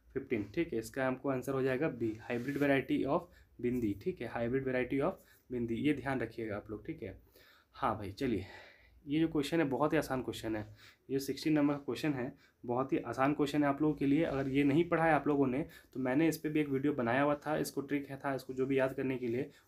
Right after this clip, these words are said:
वो बिल्कुल आप लोग इसको जाकर देख सकते हो, ठीक है।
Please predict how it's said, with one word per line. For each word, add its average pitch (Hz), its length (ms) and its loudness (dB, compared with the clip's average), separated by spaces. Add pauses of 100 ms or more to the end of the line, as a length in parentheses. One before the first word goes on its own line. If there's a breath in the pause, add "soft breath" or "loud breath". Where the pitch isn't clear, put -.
वो 123 80 -8
बिल्कुल 131 300 2
आप 131 160 2
लोग 131 140 2
इसको 165 300 -4 (220 soft breath)
जाकर 120 360 -2 (200)
देख 123 260 -4
सकते 104 320 -8
हो, 104 100 -8
ठीक - 260 -6
है। 101 60 -8